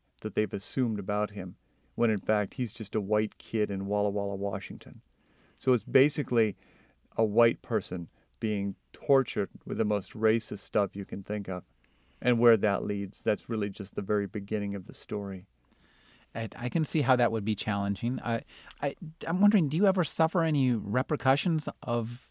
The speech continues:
Speaker 2: the challenging nature, due to the challenging nature of your material? I mean, uh, are you, are, are there, uh, evangelists, uh, standing up on screen, holding your books and, and sweating?
Speaker 1: Not yet, but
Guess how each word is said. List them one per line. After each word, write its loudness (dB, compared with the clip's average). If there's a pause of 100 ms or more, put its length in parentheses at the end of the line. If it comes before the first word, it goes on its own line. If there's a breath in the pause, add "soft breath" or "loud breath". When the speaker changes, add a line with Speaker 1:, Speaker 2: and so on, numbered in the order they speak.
Speaker 2:
the 0
challenging 2
nature, 0
due 2
to 4
the 0
challenging 0
nature 0
of 0
your 0
material? 0
I 0
mean, 4 (580 soft breath)
uh, 0
are 2
you, 0 (400)
are, 2
are -2
there, 2
uh, 0
evangelists, 2
uh, 4 (760)
standing 2
up -2
on 2
screen, 2
holding 2
your 6
books 2
and, 6
and 2
sweating? 0 (800 loud breath)
Speaker 1:
Not 6
yet, 4
but 4